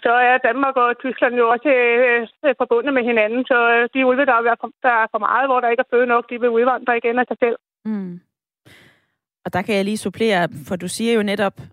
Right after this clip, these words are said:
Speaker 2: rigtig nok, Pernille, vi har nogle store områder i Danmark, hvor der godt kan, øh, bo ulve. Ifølge, øh, det Nationale Center for, øh, Miljø og Energi ved Aarhus Universitet, så har man altså peget på forskellige steder i Danmark, hvor det kan være sandsynligt, at de her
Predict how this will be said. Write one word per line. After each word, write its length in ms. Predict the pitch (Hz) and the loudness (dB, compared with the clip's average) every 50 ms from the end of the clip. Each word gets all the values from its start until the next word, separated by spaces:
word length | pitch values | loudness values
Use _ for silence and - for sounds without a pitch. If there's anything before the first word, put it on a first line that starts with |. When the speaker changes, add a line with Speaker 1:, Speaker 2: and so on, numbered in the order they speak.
| _ - - | _ -8 -8
Speaker 2:
rigtig 240 | 214 214 - 196 | -8 -8 -6 -4
nok, 180 | 185 185 202 214 - - | -2 -2 -2 -2 -2 -4
Pernille, 320 | 220 190 190 185 190 190 | -4 -4 -2 -4 -4 -4
vi 100 | 170 196 | -4 -4
har 220 | 202 202 240 233 | -2 -2 -2 -2
nogle 220 | 220 190 165 160 170 | -2 -2 -4 -4 -6
store 420 | - - 190 190 196 214 226 214 | -6 -4 -2 0 0 0 0 0
områder 440 | 175 190 208 214 196 185 175 180 180 | 0 -2 -2 -2 0 0 0 2 0
i 80 | 170 170 | -2 -2
Danmark, 380 | - 156 160 196 214 202 185 | -2 -4 -4 -4 -4 -4 -4
hvor 140 | - 190 190 | -2 -4 -4
der 100 | 185 170 | -4 -2
godt 240 | 156 180 202 247 - | -2 -2 -2 -2 -2
kan, 520 | - - - 143 156 151 151 147 151 156 | -6 -8 -8 -6 -6 -6 -4 -4 -2 -4
øh, 80 | 156 160 - | -4 -4 -2
bo 220 | 190 185 185 - | -2 0 0 0
ulve. 360 | - 190 202 233 240 247 208 190 - - - - - - _ _ _ - | -2 -2 -4 -2 -2 -2 -4 -4 -8 -16 -20 -20 -20 -20 _ _ _ -6
Ifølge, 520 | 214 214 - 214 208 254 285 285 247 - - 190 | -4 -4 0 0 0 0 0 -2 -4 -6 -4 -2
øh, 160 | 190 180 175 175 | -2 -2 -2 -2
det 120 | 196 190 | -4 -4
Nationale 500 | 196 226 269 - - 202 190 180 175 170 | -4 -6 -6 -6 -6 -6 -6 -4 -4 -4
Center 400 | 175 - 247 233 226 190 170 165 | -4 -4 -6 -6 -4 -4 -4 -6
for, 320 | 170 - - - 180 175 | -6 -6 -6 -2 0 0
øh, 240 | 170 170 165 165 165 | 2 2 0 0 -2
Miljø 340 | 170 170 170 170 220 254 269 | -2 -4 -4 -2 0 0 0
og 60 | 233 | 0
Energi 360 | 208 180 170 - 226 240 220 | -2 -4 -6 -8 -8 -8 -6
ved 60 | 190 180 | -4 -4
Aarhus 440 | - 190 226 240 226 202 - - - | -2 -2 -2 -2 -4 -6 -6 -8 -8
Universitet, 680 | 180 180 165 156 160 170 - 165 - - 262 240 - | -6 -6 -4 -4 -4 -6 -8 -10 -8 -6 -6 -6 -4
så 120 | - 233 | -4 -4
har 100 | 240 269 | -4 -2
man 100 | 247 214 | -2 -2
altså 240 | 190 175 180 - 180 | -4 -4 -4 -6 -8
peget 420 | - - - 185 196 220 254 277 - | -8 -4 -2 0 0 0 0 -2 -4
på 120 | - 196 | -4 -6
forskellige 440 | 185 196 - - 240 247 240 196 196 | -6 -8 -6 -4 -4 -4 -4 -4 -6
steder 340 | - - 202 196 220 254 247 | -6 -4 -2 -2 0 0 -2
i 60 | 214 | -2
Danmark, 400 | 180 185 170 190 226 247 233 208 - - - _ _ _ _ | -2 -2 -4 -2 -2 -4 -4 -6 -8 -12 -20 _ _ _ _
hvor 120 | - 247 | -2 -2
det 100 | 240 240 | -2 -2
kan 100 | - 254 | -6 -6
være 120 | 208 226 220 | -6 -6 -6
sandsynligt, 640 | - - 214 220 - - 370 359 359 240 190 170 - - | -6 -8 -8 -8 -8 -6 -6 -4 -2 -2 -4 -4 -6 -6
at 160 | - 170 - | -8 -8 -6
de 80 | - 202 | -6 -4
her 140 | 208 196 | -4 -4